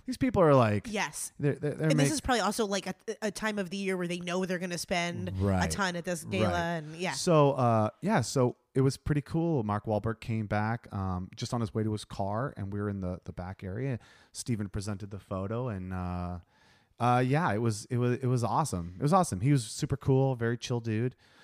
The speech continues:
Speaker 1: Uh, but
Speaker 2: Was
Speaker 1: it
Speaker 2: he
Speaker 1: was
Speaker 2: wearing Calvin Klein underwear?
Speaker 1: y-, you know, I didn't really take his clothes off.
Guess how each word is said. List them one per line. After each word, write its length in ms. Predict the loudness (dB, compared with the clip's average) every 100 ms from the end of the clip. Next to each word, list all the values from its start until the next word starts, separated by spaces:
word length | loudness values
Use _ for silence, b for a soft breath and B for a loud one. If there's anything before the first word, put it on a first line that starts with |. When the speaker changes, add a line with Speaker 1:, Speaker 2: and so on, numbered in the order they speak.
| b -6
Speaker 1:
Uh, 140 | -4 0
but 60 |
Speaker 2:
Was 80 | 2
Speaker 1:
it 40 |
Speaker 2:
he 20 | 2
Speaker 1:
was 40 |
Speaker 2:
wearing 180 | 0 -2
Calvin 320 | -4 -8 -8
Klein 520 | -8 -10 -8 -10 -12 -16 _ -20
underwear? 340 | -14 -6 -4
Speaker 1:
y-, 60 | -2
you 100 | 2
know, 60 | 2
I 80 |
didn't 200 | 4 2
really 180 | 4 2
take 180 | 2 -4
his 140 | -6
clothes 340 | -8 -4 -2 -2
off. 240 | -2 -4